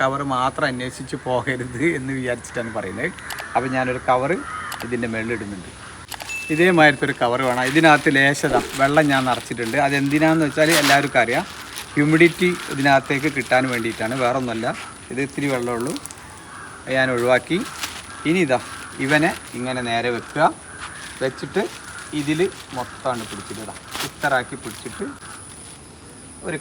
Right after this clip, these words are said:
കയറെടുത്ത്, എന്തായെങ്കിലും ഒരു നൂല എന്തായാലും കുഴപ്പമില്ല, എടുത്ത് നല്ല ഭദ്രമായി ഇവിടെ കെട്ടുക. ഇനി ഒരു പ്രത്യേക കാര്യം ശ്രദ്ധിക്കേണ്ടത്, നമ്മളിപ്പോൾ ഈ ചുറ്റിയതിന് കീഴെ താഴ്ഭാഗത്തേക്ക് മുകുളങ്ങൾ വരുന്നുണ്ട്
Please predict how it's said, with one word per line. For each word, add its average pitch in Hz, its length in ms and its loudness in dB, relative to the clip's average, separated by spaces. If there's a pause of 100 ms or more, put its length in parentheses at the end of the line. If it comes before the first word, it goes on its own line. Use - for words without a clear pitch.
കയറെടുത്ത്, 131 560 2 (680)
എന്തായെങ്കിലും 135 460 -4
ഒരു 156 120 -2
നൂല 143 160 0 (140)
എന്തായാലും 139 380 2
കുഴപ്പമില്ല, 117 420 -6 (520)
എടുത്ത് - 260 -6 (260)
നല്ല 117 480 -2 (220)
ഭദ്രമായി 120 800 -2
ഇവിടെ 104 240 -6
കെട്ടുക. - 280 -12 (1120)
ഇനി 165 140 4
ഒരു 170 100 6
പ്രത്യേക 170 340 10 (120)
കാര്യം 165 240 8
ശ്രദ്ധിക്കേണ്ടത്, 127 640 4 (380)
നമ്മളിപ്പോൾ 170 400 4
ഈ 170 120 4
ചുറ്റിയതിന് 170 680 4 (160)
കീഴെ 143 340 8 (240)
താഴ്ഭാഗത്തേക്ക് 135 920 6 (560)
മുകുളങ്ങൾ 160 520 8 (100)
വരുന്നുണ്ട് 131 500 6